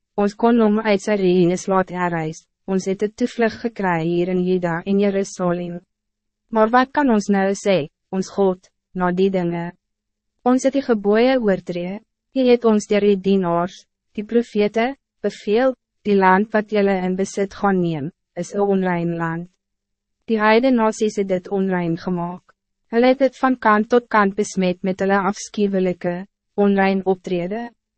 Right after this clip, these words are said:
Moenie julle dochters vir hulle seuns gee nie, moenie julle dochters met julle seuns laat trou nie. Moet die heidennasies nooit vrede of voorspoed gun nie. Dan sal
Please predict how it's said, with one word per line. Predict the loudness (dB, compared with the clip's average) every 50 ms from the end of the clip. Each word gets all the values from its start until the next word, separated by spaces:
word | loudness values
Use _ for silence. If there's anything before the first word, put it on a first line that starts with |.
| _ _ _ _ _ _ _ -2
Moenie | 2 2 4 4 4
julle | 4 4 4 2 2
dochters | 4 2 2 2 2 -2 -6 -6 -6 -6
vir | -6 -4
hulle | -2 -2 -4
seuns | -4 -2 0 0 0 0 -2 -6
gee | -6 -4 -2 0 0
nie, | 0 -2 -4 -6 -10 _ _ _ -2
moenie | 0 2 4 4 4 4
julle | 4 2 2 2 2
dochters | 2 2 2 0 -2 -4 -4 -4 -4 -4 -6
met | -8 -6 -2
julle | -2 -2 -2
seuns | -2 -4 -2 -2 0 0 -2 -2 -2 -2
laat | -4 -4 -4 -6
trou | -6 -4 -2 -2 -2
nie. | -2 -2 -4 -6 -8 _ _ _ _ _ _ _ _ _ _ _ _ _ -4
Moet | -4 0
die | 2 2 2
heidennasies | 4 4 6 6 4 4 2 2 2 0 -2 -2 -4 -6 -4 -2
nooit | 0 2 4 2 2 0 _
vrede | -8 0 0 0 2 2 -2 -4
of | -4 -6 -8 -8 -6 -2
voorspoed | -2 -2 -2 -4 -10 -8 -8 -8 -8 _ -12
gun | -8 -6 -4 -4 -4
nie. | -6 -8 -10 -12 _ _ _ _ _ _ -2
Dan | 0 0 0
sal | 2 0 2